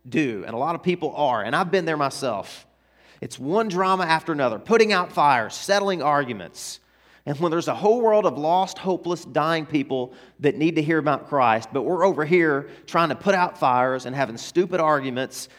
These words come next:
And here's what's interesting about Jesus. Were there times when Jesus confronted the Pharisees? Oh, yeah.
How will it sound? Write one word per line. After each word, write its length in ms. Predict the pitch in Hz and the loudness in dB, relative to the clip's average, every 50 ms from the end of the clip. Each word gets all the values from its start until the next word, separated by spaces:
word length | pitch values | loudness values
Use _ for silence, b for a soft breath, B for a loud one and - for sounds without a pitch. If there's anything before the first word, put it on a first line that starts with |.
| B B | B B
And 120 | - 139 143 | -6 -2 2
here's 240 | 180 220 254 208 | 4 2 2 2
what's 160 | 214 208 - 196 | -2 -2 0 0
interesting 400 | 190 - - 156 - - 143 139 | -2 -2 -2 -8 -6 -6 -6 -2
about 220 | 131 131 120 113 | -2 -2 -4 -4
Jesus. 540 | 120 123 127 113 101 95 87 82 - - - b b b b b b b b b b b b b b b b b _ _ _ _ | -4 -6 -6 -6 -6 -8 -14 -14 -16 -18 -20 b b b b b b b b b b b b b b b b b _ _ _ _
Were 120 | - 139 180 | -2 0 0
there 140 | 180 226 - | 0 0 -4
times 480 | - - 185 180 190 196 196 202 - | -2 0 2 4 4 4 2 0 -2
when 140 | 175 151 143 | -4 -4 -2
Jesus 400 | 127 143 175 185 165 185 175 - | -2 -2 -2 -2 -2 -4 -8 -6
confronted 440 | - 165 131 127 - 165 160 165 147 | -6 -8 -8 -4 -4 -2 -2 -2 -4
the 60 | 143 | -8
Pharisees? 580 | - - 143 147 151 151 147 - 170 156 143 - | -6 -2 0 0 0 0 -2 -2 -4 -4 -2 0
Oh, 280 | 143 170 185 202 202 196 | 2 2 4 4 4 2
yeah. 280 | 180 143 110 98 85 | 2 2 0 0 -2